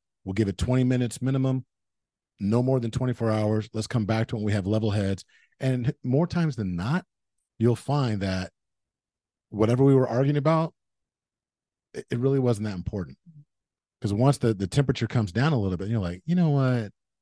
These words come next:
I was tripping." Or the other person thinks, "Oh, okay, I was tripping. Okay, well, no, no, you were right. You, you did have a valid point, but now you're having a real conversation."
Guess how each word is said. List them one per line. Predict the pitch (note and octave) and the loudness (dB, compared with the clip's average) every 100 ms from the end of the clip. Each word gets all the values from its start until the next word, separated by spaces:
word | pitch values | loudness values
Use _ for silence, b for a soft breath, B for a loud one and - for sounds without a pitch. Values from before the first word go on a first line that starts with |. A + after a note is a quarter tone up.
| _ _ _ _ | _ _ _ _
I | A2 | -6
was | A#2 G2 | -4 -4
tripping." | F2+ D2 C#2+ - | -6 -8 -12 -6
Or | G2+ G2 F#2+ F#2 b b _ _ | -2 0 -2 -4 b b _ _
the | B2+ | 2
other | B2+ | 4
person | B2 - | 2 2
thinks, | A2 G2 | 0 0
"Oh, | D#3+ C3+ B2+ | 2 2 0
okay, | - | -2
I | G#2 A#2 | -4 -4
was | G#2+ | -6
tripping. | G2 - | -6 -6
Okay, | A#2 B2 | -2 0
well, | C#3+ | 4
no, | F#3+ G#3 | 4 4
no, | G3 | 4
you | F#3+ A3 | 2 2
were | C4 | 2
right. | F#3+ C#3+ D#3+ | 2 0 -2
You, | D3 E3+ | -6 -4
you | D#3 | -4
did | D#3 F#3+ | 0 0
have | E3 | 2
a | C#3+ | 0
valid | A2 C3 C#3 | 0 0 0
point, | B2 A#2 A#2 B B - | -2 -4 -4 B B -2
but | C3+ | 2
now | G#3 | 4
you're | E3+ | 4
having | D3+ B2+ | 4 2
a | |
real | G#2+ C3 B2+ | 4 6 4
conversation." | A#2+ G2+ - A2+ F#2+ - | 0 -2 0 0 0 -6